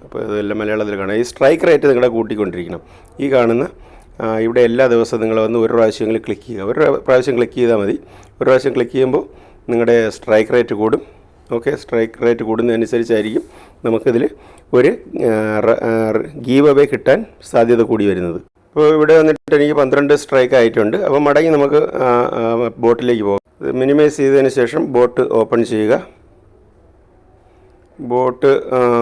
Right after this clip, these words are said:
ഓപ്പൺ ചെയ്ത് നമ്മൾ വീണ്ടും ഒന്നുകൂടെ ആപ്ലിക്കേഷനിലേക്ക് മടങ്ങി വന്നിട്ട് നമ്മുടെ ടാസ്കുകൾ നമ്മളൊന്നുകൂടെ നോക്കുക. ഇപ്പോൾ ഇവിടെ ടാസ്ക് മാറിയിട്ടുണ്ട്. അതുപോലെ തന്നെ, ആ, ഇതിൽ ഈ കാണുന്ന ഇത് ഒറ്റ ക്ലിക്കിലും നമുക്ക്,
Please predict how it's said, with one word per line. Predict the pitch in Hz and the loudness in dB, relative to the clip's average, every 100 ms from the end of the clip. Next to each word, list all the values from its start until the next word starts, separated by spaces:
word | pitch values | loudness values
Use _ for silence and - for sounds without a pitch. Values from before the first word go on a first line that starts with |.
| 117 120 | 2 2
ഓപ്പൺ | 120 127 127 | 0 -2 -2
ചെയ്ത് | 127 117 143 240 - - | -2 -2 -2 -6 -14 -12
നമ്മൾ | 123 113 110 | -6 -4 -4
വീണ്ടും | 110 110 160 - | -4 -4 -6 -8
ഒന്നുകൂടെ | 120 110 107 107 101 - _ _ _ _ _ 110 | -10 -8 -6 -6 -8 -12 _ _ _ _ _ -8
ആപ്ലിക്കേഷനിലേക്ക് | 113 113 113 123 110 110 107 | -4 -2 -2 -2 -4 -2 -2
മടങ്ങി | 104 107 | 0 0
വന്നിട്ട് | 107 104 107 147 131 | -2 -4 -2 -2 0
നമ്മുടെ | 120 120 127 | 0 0 2
ടാസ്കുകൾ | 127 123 147 135 - | 0 0 0 0 -2
നമ്മളൊന്നുകൂടെ | - 117 113 113 113 120 - _ _ _ - | -6 -2 -2 -2 -2 -4 -6 _ _ _ -10
നോക്കുക. | 104 101 | -8 -6
ഇപ്പോൾ | 107 135 | -4 0
ഇവിടെ | 143 143 | 2 0
ടാസ്ക് | 139 131 117 - 127 | 2 0 0 -2 -2
മാറിയിട്ടുണ്ട്. | 113 117 113 101 101 - - _ _ - | 0 0 -2 -4 -6 -8 -18 _ _ -6
അതുപോലെ | 123 135 147 | 0 2 4
തന്നെ, | 143 131 170 - _ _ _ _ 120 | 2 2 -2 -8 _ _ _ _ -4
ആ, | 120 117 117 | -2 0 0
ഇതിൽ | 120 131 139 - - - | 0 2 2 0 -6 -6
ഈ | 127 123 123 120 | -2 0 0 0
കാണുന്ന | 123 120 120 | 0 2 2
ഇത് | 120 120 127 131 123 | 2 0 -2 -2 -4
ഒറ്റ | 117 147 143 - - 131 123 - - - - | -2 -2 -2 -8 -10 -10 -10 -14 -16 -18 -8
ക്ലിക്കിലും | 127 123 147 190 180 | -6 -2 -4 -4 -10
നമുക്ക്, | 139 123 123 | -6 -6 -6